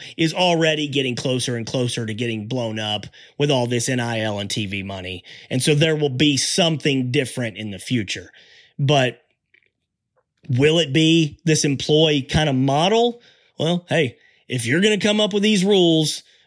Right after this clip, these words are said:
a-, as Franklin has talked about in the past on other types of issues, you'd better be prepared for this scenario, this scenario, this scenario, this scenario. Uh, 'cause all of these things are incredibly, incredibly complicated,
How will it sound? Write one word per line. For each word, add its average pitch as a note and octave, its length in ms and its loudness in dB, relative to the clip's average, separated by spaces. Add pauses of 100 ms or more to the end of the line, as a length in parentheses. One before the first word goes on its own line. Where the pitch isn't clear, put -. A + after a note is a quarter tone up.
a-, C3+ 100 -2
as C#3 140 2
Franklin D#3 380 0
has D3+ 80 -2
talked D#3+ 240 0
about D#3+ 180 2
in E3 60 2
the D3 40 0
past D#3 280 2
on D3 100 0
other E3 300 0
types E3+ 320 0
of D3 100 0
issues, C3+ 480 0 (380)
you'd D#3 200 2
better D#3 220 2
be F3 160 4
prepared D#3+ 480 2
for D3 220 2
this B2+ 580 0
scenario, F#2 720 -2 (340)
this C#3 420 0
scenario, F#2+ 680 -4 (240)
this C#3+ 420 0
scenario, A2+ 460 -2 (440)
this E3 380 2
scenario. A2 520 -4 (440)
Uh, - 180 -20
'cause B2+ 220 -4
all F3 340 4
of D#3+ 100 0
these C#3+ 220 2
things C3+ 300 2
are B2 100 -2
incredibly, F3 920 0
incredibly C#3+ 520 0
complicated, A2+ 760 -2